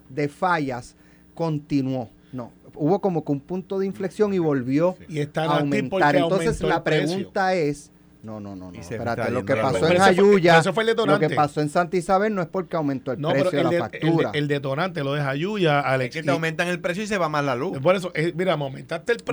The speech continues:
Speaker 1: pero
Speaker 2: precio.
Speaker 1: se aumenta el precio por el costo de combustible.
Speaker 2: Claro.
Speaker 3: Pero entonces se me va más la luz. Entonces digo, mano.
Speaker 2: Pues es el detonante, es el detonante. Eso lo quiero decir, porque en Jayuya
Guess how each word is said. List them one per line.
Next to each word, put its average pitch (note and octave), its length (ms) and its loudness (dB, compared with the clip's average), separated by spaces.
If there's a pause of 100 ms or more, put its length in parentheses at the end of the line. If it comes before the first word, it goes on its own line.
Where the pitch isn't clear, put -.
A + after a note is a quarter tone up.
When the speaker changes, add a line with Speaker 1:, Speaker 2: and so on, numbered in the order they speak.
Speaker 1:
pero A3+ 120 4
Speaker 2:
precio. F3 160 2
Speaker 1:
se D3+ 60 4
aumenta C#3+ 360 0
el E3+ 80 -2
precio F3 320 -2
por F3 80 -2
el C#3+ 60 -8
costo C#3 200 -8
de B2+ 40 -6
combustible. A2+ 600 -6
Speaker 2:
Claro. D3 600 6
Speaker 3:
Pero D#3 120 0
entonces D3+ 280 -6
se G#3 80 -8
me E3+ 100 -6
va C3 180 -4
más C#3 160 -2
la D#3 140 -2
luz. C4 320 -6
Entonces A2 260 -16
digo, A#2+ 200 -12
mano. F#2+ 340 -14
Speaker 2:
Pues - 160 -12
es B2+ 100 -2
el C#3 100 0
detonante, D#3 640 -2 (320)
es A#2 100 -10
el C#3 100 -4
detonante. E3+ 680 -4 (320)
Eso B2 160 -8
lo E3 80 -2
quiero F3 140 -4
decir, E3+ 280 -4
porque C3+ 220 -10
en B2+ 60 -10
Jayuya E3 680 2